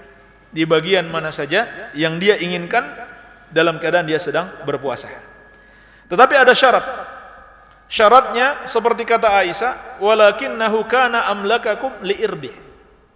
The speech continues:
Rasulullah sallallahu alaihi wasallam adalah orang yang paling bisa, apa namanya, mengekang syahwatnya. Maksudnya apa?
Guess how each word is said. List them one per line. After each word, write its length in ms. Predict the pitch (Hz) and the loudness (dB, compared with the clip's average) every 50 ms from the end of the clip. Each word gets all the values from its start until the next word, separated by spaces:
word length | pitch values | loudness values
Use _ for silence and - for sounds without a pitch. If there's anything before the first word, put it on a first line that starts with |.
| _ _ _ _ _ _ _ _ | _ _ _ _ _ _ _ _
Rasulullah 540 | - - 214 220 190 285 285 277 269 262 247 | -2 0 2 2 2 0 0 0 2 2 2
sallallahu 440 | 226 247 247 233 233 226 226 220 214 | 2 2 0 0 0 2 2 4 4
alaihi 180 | 208 208 202 196 | 4 2 0 -2
wasallam 320 | 190 - 208 208 254 247 214 | -2 -2 -2 -2 -2 -2 0
adalah 360 | 190 214 208 214 208 214 185 208 | 0 0 2 2 2 2 2 2
orang 280 | 220 233 247 247 233 220 | 2 2 2 0 -2 -2
yang 240 | 214 202 202 202 | -4 -4 -4 -2
paling 320 | - 208 202 202 202 190 190 185 | 0 0 2 2 0 -4 -6 -8
bisa, 360 | 185 190 190 - 226 233 233 233 - - - - - - - | -8 -8 -6 -4 -4 -4 -4 -4 -8 -16 -20 -20 -20 -20 -12
apa 240 | - 170 170 170 175 | -8 -8 -6 -6 -6
namanya, 480 | 170 165 160 156 156 160 180 208 - - - - - - - - - - - _ _ _ - 170 | -8 -8 -10 -10 -12 -12 -12 -14 -14 -16 -20 -20 -20 -20 -20 -20 -20 -20 -20 _ _ _ -16 -8
mengekang 640 | 175 190 208 214 220 220 214 214 226 214 196 175 | -4 -2 0 0 -2 -2 0 2 2 2 2 0
syahwatnya. 680 | 160 - - 185 160 170 175 165 156 - - 131 120 - - - - 151 | -6 -4 -2 -2 0 0 0 0 -2 -2 -6 -14 -14 -14 -16 -18 -10 -6
Maksudnya 520 | 165 185 - - 240 214 220 214 202 190 | -6 -4 -4 -4 -6 -4 0 0 2 2
apa? 120 | 185 226 | 2 0